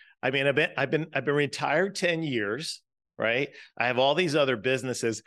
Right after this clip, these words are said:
I, my joke is, I said to my wife, I said, "If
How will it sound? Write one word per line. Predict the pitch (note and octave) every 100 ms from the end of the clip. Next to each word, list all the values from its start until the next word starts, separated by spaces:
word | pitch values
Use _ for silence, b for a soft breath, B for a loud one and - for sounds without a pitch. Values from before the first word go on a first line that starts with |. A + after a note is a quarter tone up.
| B
I, | C#3+ D3
my | C#3+
joke | - F3 G#3 D#3+
is, | B2+
I | A#2+
said | - A#2+
to | A#2
my | A2+ G#2+
wife, | A2 A2+
I | G#2+
said, | - G2+ - - _ _
"If | C#3+ B2